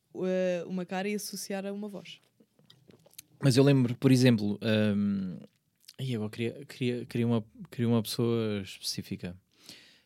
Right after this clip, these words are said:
Speaker 2: A Joana
Speaker 1: Cruz?
Speaker 2: Não, não é da Mega, é da Comercial.
Speaker 1: Não é da, quer dizer, a Joana Cruz já foi da Mega.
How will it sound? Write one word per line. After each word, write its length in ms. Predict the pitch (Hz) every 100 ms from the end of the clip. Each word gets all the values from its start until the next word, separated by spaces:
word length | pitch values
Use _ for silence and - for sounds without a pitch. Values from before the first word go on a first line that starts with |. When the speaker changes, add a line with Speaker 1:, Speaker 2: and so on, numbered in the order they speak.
| _
Speaker 2:
A 220 | 113 113 110
Joana 1120 | - 113 123 127 123 127 127 127 123 123 120 120
Speaker 1:
Cruz? 340 | - 285 - - - _ - - _
Speaker 2:
Não, 380 | 95 120 107 85 - - -
não 120 | 117
é 80 | 127
da 80 | 131
Mega, 420 | 110 92 92 - -
é 80 | 110
da 100 | 104
Comercial. 520 | 104 104 - 120 135
Speaker 1:
Não 120 | 180
é 80 | 180
da, 140 | 175
quer 240 | 165 175 185
dizer, 180 | 170 151
a 20 |
Joana 200 | 160 160
Cruz 140 | 165
já 80 | 175
foi 160 | 190 202
da 60 | 190
Mega. 260 | 156 165